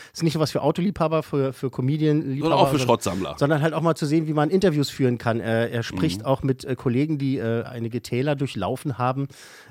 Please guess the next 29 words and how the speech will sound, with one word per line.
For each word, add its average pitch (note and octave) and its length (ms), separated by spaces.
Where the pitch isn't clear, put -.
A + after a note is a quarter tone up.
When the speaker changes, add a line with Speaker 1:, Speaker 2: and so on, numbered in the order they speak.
Speaker 1:
Äh, A#2 220
das A#2+ 240
wird D3+ 120
auch D#3+ 240
adressiert. B2 520
Also G2 280
wenn, G2 400
äh, G2+ 160
sein G#2+ 280
Kollege A#2 360
Michael G#2+ 280
Richards B2 360
zum B2 120
Beispiel, A#2+ 360
der G2+ 280
ja G2 140
mal G2+ 180
ausgerastet A2 520
ist A2 120
auf G#2+ 100
der A2 120
Bühne A#2 280
und G#2 220
halt F#2+ 260
extrem - 1080
ausfallend F#2 520
wurde G2+ 280
zu - 160
einem G2 260